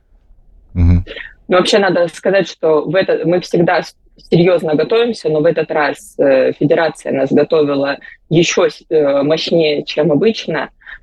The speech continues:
Speaker 2: То есть нас предупреждали, что победа должна быть безоговорочной, э, чтобы ни к чему не придраться и, э, чтобы просто комар носа не подтащил. Поэтому, э, конечно, мы волновались.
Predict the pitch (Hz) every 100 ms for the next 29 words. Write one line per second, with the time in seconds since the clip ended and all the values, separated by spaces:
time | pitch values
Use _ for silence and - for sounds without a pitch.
0 | - 104 127 - 156 - - 151 - 175
1 | 170 160 147 - 151 151 175 156 139 147
2 | 151 156 147 156 151 160 156 156 185 226
3 | 170 - 135 123 - _ - - - 143
4 | 151 147 - 160 156 160 165 - 190 190
5 | 180 160 - 156 170 202 220 - 147 143
6 | - - 143 151 147 147 - - - -
7 | - - - 151 143 143 147 - 156 147
8 | 190 208 - 156 147 147 - - _ _
9 | - 165 170 196 - - 190 208 208 196
10 | 196 - - 160 - 151 139 143 135 160
11 | 165 185 160 160 - - - _ - 156
12 | 151 147 143 143 143 151 190 226 - 170
13 | 175 165 175 165 151 123